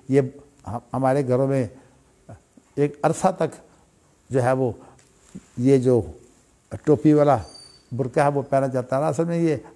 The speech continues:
अफ़गानी बुर्का है। इस तरह ये शलवार कमीज़ जो है ये भी अफ़गानी है। तो,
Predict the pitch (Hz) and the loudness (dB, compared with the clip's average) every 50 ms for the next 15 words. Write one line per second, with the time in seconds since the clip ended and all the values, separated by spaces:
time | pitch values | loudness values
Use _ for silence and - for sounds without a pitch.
0 | _ - 143 - 147 135 135 135 120 113 104 95 - 101 95 90 92 - _ _ | _ -8 -6 -4 -2 -2 -2 -2 -2 -4 -6 -8 -10 -12 -12 -12 -14 -16 _ _
1 | _ _ _ _ - 151 131 143 - 165 151 151 151 147 - - 135 123 131 139 | _ _ _ _ -4 -4 -2 0 0 2 2 2 2 2 0 0 0 2 4 4
2 | 151 156 151 170 160 160 165 156 - - 160 170 165 165 175 170 185 180 160 131 | 2 2 0 -2 -2 -2 -2 -4 -2 -2 0 0 2 2 2 2 2 0 0 0
3 | 135 123 113 113 110 92 92 - - _ _ _ _ _ _ _ - - - _ | -2 -4 -4 -6 -6 -8 -10 -14 -18 _ _ _ _ _ _ _ -20 -20 -20 _
4 | _ _ _ _ _ _ _ _ - - - | _ _ _ _ _ _ _ _ -20 -20 -20